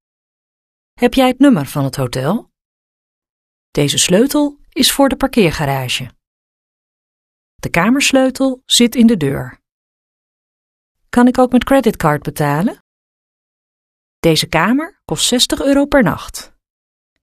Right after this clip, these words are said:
Heeft u ook een kamer met douche? Heeft u nog een kamer met badkamer beschikbaar? Momenteel hebben we alleen nog maar kamers zonder douche.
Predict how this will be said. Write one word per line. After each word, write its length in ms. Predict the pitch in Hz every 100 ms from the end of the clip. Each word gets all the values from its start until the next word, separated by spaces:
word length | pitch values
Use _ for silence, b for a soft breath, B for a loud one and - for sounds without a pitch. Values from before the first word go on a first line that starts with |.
| _
Heeft 320 | _ 240 226
u 60 | 247
ook 120 | 240
een 80 | 240
kamer 420 | 240 233 226 226 _
met 320 | 233 269 -
douche? 460 | 156 240 - - - _ _ _ _ _ _ _ _ _ _ _ _
Heeft 300 | 233 247 -
u 60 |
nog 140 | 254 240
een 100 | 254
kamer 360 | 254 254 247
met 160 | 247 262
badkamer 560 | 349 359 - 143 143 147
beschikbaar? 680 | - 156 139 143 220 262 _ _ _ _ _ _ _ _ _ _ _ _
Momenteel 680 | 170 165 147 135 196 285 -
hebben 240 | - 175 151
we 60 |
alleen 240 | 135 147 247
nog 120 | 285
maar 120 | 254
kamers 520 | 254 233 226 226 - -
zonder 420 | - 170 254 285
douche. 440 | 156 123 - -